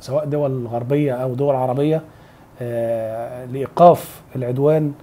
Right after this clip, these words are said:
ال-، الإسرائيلي الغاشم على، آه، أشقائنا الفلسطينيين. وطبعًا، آه، يعني، آه، لا ننسى توجيه السيد الرئيس أثناء لقائه مع،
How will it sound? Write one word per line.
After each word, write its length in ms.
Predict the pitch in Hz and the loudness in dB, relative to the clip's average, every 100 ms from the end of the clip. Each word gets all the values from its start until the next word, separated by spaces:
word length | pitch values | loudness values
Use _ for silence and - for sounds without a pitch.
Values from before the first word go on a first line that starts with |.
| - - - - - 120 | -20 -20 -20 -20 -12 -8
ال-، 680 | 117 117 113 117 113 117 | -6 -6 -8 -8 -12 -14
الإسرائيلي 440 | 117 110 131 143 147 | -14 -10 -4 -2 -2
الغاشم 440 | 120 143 - 135 | 0 0 0 -4
على، 340 | 120 139 147 135 - - - | 0 2 2 -2 -12 -20 -12
آه، 180 | 120 120 - | -10 -10 -12
أشقائنا 400 | - - 151 131 | -10 0 2 2
الفلسطينيين. 760 | 135 131 - 120 131 156 160 - - - - - - | -4 -8 -8 -4 0 0 0 -4 -20 -20 -20 -20 -4
وطبعًا، 440 | 135 175 170 165 165 139 | 4 4 4 0 -6 -10
آه، 40 | |
يعني، 360 | 127 120 117 123 127 - | -8 -8 -8 -10 -14 -14
آه، 180 | 117 127 | -14 -6
لا 180 | 131 151 | 0 2
ننسى 400 | 170 170 - 156 - - - - - | 2 2 2 -2 -2 -20 -20 -20 -8
توجيه 280 | 117 120 156 | -4 0 0
السيد 300 | - 165 135 | 0 0 0
الرئيس 640 | 127 139 156 139 - - - - - - - | 0 0 -2 -4 -14 -18 -20 -20 -20 -20 -12
أثناء 300 | 110 - 151 139 | -8 0 0 0
لقائه 460 | 127 - 156 123 101 135 | -4 0 0 -2 -8 -4
مع، 320 | 135 123 | -2 -2